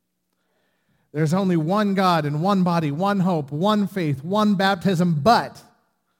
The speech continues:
grace is given to each one. And that "each one" word combination here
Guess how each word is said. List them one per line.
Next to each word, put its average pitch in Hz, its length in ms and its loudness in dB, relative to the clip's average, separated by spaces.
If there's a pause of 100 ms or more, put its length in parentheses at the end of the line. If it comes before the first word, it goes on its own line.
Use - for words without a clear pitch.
(540)
grace 151 360 -2
is 131 100 -8
given 143 320 -4
to 135 180 -6 (140)
each 190 300 -10
one. 101 220 -18 (1500)
And 147 140 -4
that 175 180 -4
"each 214 300 -6
one" 170 600 -2 (340)
word 165 420 -2
combination 135 680 -4
here 113 340 -10